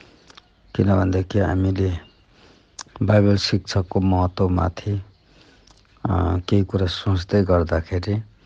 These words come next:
यो कुरो आउँदैछ। किनभने आ, प्रेरितहरू कुर्सीमा बसेर टेबलमा कमेन्ट्रिज खोल्दै र बाइबल डिक्सनरीमा के लेखेको छ,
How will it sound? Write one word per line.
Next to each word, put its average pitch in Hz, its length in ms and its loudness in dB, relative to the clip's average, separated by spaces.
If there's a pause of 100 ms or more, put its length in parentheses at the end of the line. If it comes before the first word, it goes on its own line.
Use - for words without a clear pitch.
(640)
यो 95 180 2
कुरो 92 260 2
आउँदैछ। 90 640 -2
किनभने 92 760 0 (2250)
आ, 92 300 0
प्रेरितहरू 95 1000 0 (1160)
कुर्सीमा 95 500 4
बसेर 92 560 0 (160)
टेबलमा 90 580 2
कमेन्ट्रिज 92 680 0
खोल्दै 92 520 0 (1300)
र 90 480 0 (180)
बाइबल 95 280 2
डिक्सनरीमा 90 720 0 (420)
के 101 100 4
लेखेको 98 480 2
छ, 90 120 -2